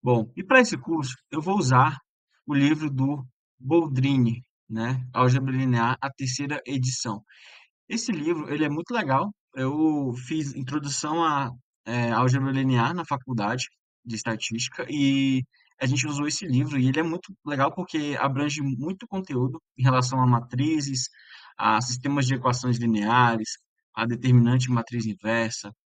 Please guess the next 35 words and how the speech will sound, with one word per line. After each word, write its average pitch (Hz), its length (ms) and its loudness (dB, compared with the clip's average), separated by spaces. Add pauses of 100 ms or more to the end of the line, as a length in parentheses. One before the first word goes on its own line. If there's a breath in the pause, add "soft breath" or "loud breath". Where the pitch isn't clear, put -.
(140)
A 120 60 -10
gente 117 100 -4
vai 127 120 2
ver 123 100 2
espaço 123 420 0
vetorial, 117 640 0
transformações 113 680 -2
lineares. 113 680 -2 (440 loud breath)
Eu 175 160 4
estudei 139 680 0
na 131 100 -6
faculdade 120 580 -2
até 131 280 -4
transformações 151 720 0
lineares, 131 560 -2
era 117 300 -2
onde 120 340 0
ia 123 120 2
o 123 40 4
nosso 120 280 0
conteúdo 110 520 -6
de 110 140 -8
introdução 110 600 -6
à 110 60 -2
álgebra. 95 460 -10
Eu 240 200 -2
vou 262 200 8
ter 180 120 2
esse - 180 -4
conteúdo 131 400 0
aqui 123 160 -2
com 135 100 -6
vocês, 175 460 0 (580 loud breath)
mas 175 500 6
se, 127 300 0